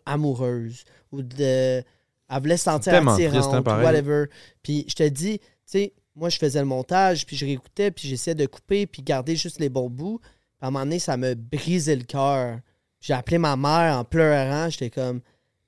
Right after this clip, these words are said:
Speaker 1: j'ai goût d'y en vouloir à cette personne-là, mais je peux pas, parce que je comprends comment que,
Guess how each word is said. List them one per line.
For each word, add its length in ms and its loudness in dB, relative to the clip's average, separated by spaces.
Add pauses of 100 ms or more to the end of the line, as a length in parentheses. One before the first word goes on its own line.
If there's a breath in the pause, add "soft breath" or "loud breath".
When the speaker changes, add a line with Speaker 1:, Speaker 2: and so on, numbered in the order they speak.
(180)
Speaker 1:
j'ai 180 -2
goût 160 -2
d'y 380 -2
en 160 2
vouloir 680 4
à 100 2
cette 240 -6
personne-là, 420 -4
mais 120 -4
je 100 -8
peux 200 -10
pas, 340 2
parce 240 -6
que 80 -14
je 100 -12
comprends 560 -4
comment 280 -4
que, 100 -8